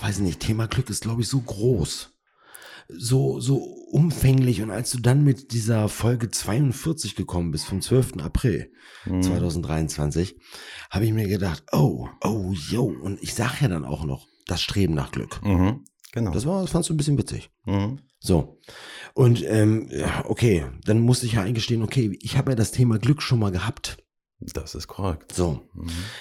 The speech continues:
Speaker 1: Also kann ich mich ja jetzt gar nicht mit Händen und Füßen da wehren. Deswegen gibt es heute die Folge Glück
Speaker 2: Mhm.
Speaker 1: römisch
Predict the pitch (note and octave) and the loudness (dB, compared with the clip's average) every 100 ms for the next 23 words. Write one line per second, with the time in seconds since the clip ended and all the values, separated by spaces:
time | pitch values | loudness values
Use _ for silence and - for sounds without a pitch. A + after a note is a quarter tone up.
0 | - G#2+ G2 A2 A2+ A#2 G#2 G2+ E2 F#2 | -2 -2 2 4 4 4 4 2 2 0
1 | G#2+ G2+ F#2 F2 A2 G#2+ E2 F#2+ - G#2+ | 0 0 0 0 0 -2 -4 -6 -4 -4
2 | G#2+ G2 F#2 - G#2 F2 - - - F2+ | -2 -4 -6 -4 -4 -4 -6 -14 -12 -2
3 | G2+ A2 G2+ A2+ D#3+ G#3 - _ _ F#2 | 4 4 6 6 4 2 -10 _ _ 0
4 | A#2 A2 A2+ G#2+ - F#2+ A2 A2 - F#2 | 2 2 -2 -4 0 0 0 -2 -2 -2
5 | G#2 G#2 G2+ B2+ F2 - _ - - G2 | -2 -2 2 2 2 -6 _ -8 2 4
6 | F#2+ F#2 | 4 2